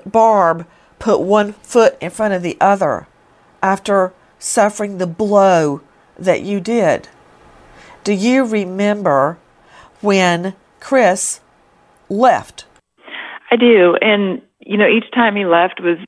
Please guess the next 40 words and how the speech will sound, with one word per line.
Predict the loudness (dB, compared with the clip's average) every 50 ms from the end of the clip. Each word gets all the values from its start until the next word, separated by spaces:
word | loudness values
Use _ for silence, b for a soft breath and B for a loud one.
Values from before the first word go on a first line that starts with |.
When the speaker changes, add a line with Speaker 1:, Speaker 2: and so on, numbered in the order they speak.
| _ _ _ -20 _ _
Speaker 2:
was | -4 -2 -2 -2 0
different. | 0 0 0 0 0 0 0 0 0 0 -2
And | -2
I | -2
think | -2 -6 -6 -4
that's | -2 -4 -4 -4 -6
part | -2 0 0 2 2
of | 2 2
what | 2 2 2 2 2 0 -4 _ _ _ _ _ _ _ _ _ _ _ _ _ _ -10
we | -2 0 2
have | 2 2 2
to | 0
acknowledge | 0 0 0 0 2 2 0 2 2
as | 2 0 0 -2 -6 _ -8
military | -2 0 0 0 2 2 2 2 0 -2
spouses | -2 -2 -2 -2 -2 -2 -2 -2 -2 0
is | 0 0 0 0 -4 _ B B B B B B B B B _ _ _ -4
that | -2 -2 -2 -4 -10 -20 _ _ _ _ _ -18 -18 -18 _ _ _ _ -6 -2
no | 0 2 4 4 2
time | 2 0 -2 -2 0 0 -2 -2 -2 -4 -2 -2
of | 0 0
a | 0
deployment | -2 -4 -4 -2 -2 -2 0 0 0 -2 -2
is | -4 -6 -8
the | -12 -6
same | -4 -2 -2 -2 -2
when | -2
they | -2 -2
leave | 0 0 0 0 0 0 -2 -2 -2 -4
or | -2
when | -2 -2
they | -4 -4
come | -4 -4 -4 -2 -2
back. | -2 -2 -2 -4 -6 -10 -12 -20 B B B B B B B B B
And | 0 0 2 2 0 -2 -4 -6 -8 -12 _ _ -2
I, | 0 0 2 0 0
the | -2 -2 -2 -2
day | 2 2 4 4 4
that | 2 2 -2
Chris | -2 -2 0 0 0